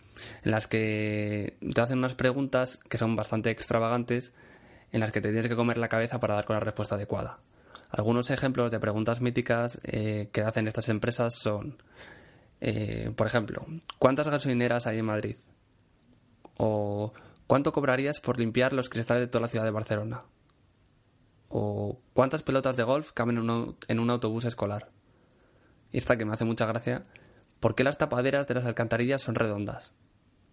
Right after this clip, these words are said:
O ¿cuántas veces a lo largo del día las manillas de un reloj se superponen? O esta que es muy mítica también, ¿cómo le explicarías en únicamente tres frases a un niño de ocho años lo que es una base de datos?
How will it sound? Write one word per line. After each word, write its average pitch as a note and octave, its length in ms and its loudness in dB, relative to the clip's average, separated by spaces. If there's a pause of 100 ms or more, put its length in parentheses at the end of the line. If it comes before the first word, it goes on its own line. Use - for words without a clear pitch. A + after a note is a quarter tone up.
(360)
O G#2+ 480 -2
¿cuántas C#3 300 2
veces C#3+ 320 0
a A#2 100 0
lo A2+ 100 2
largo B2+ 260 2
del B2 180 2
día D3 320 -2 (360)
las A#2+ 200 2
manillas A#2+ 360 2
de C#3+ 60 0
un B2 80 0
reloj A#2+ 320 0 (100)
se - 180 2
superponen? A2+ 600 0 (1300)
O G2+ 240 0
esta A2+ 200 2
que A#2 60 -2
es A2+ 80 -2
muy A2 120 2
mítica A2+ 320 0
también, A2 460 -2 (280)
¿cómo C3 200 4
le D3 40 0
explicarías B2 640 0 (240)
en A#2 120 2
únicamente B2 440 0
tres B2+ 220 -2
frases D#3 500 -2
a B2 120 0
un B2 100 2
niño B2+ 220 0
de A#2+ 80 2
ocho B2 180 0
años C#3+ 400 -2
lo G#2+ 280 -2
que A#2+ 100 0
es - 100 -2
una A#2+ 120 0
base A#2 200 0
de A2 100 0
datos? - 420 -4